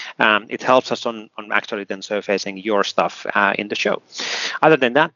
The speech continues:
please give us feedback, input, suggestions, all more than welcome,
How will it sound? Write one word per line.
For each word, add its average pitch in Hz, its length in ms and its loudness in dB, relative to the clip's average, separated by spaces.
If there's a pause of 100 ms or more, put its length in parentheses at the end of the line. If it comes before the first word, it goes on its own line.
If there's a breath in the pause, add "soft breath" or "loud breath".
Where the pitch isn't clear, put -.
(140)
please 139 260 -6
give 117 140 -4
us 117 100 -2
feedback, 160 440 0 (340)
input, 120 400 -2
suggestions, - 1040 -4 (140)
all 127 360 6
more 107 180 -2
than 101 160 0
welcome, 101 420 0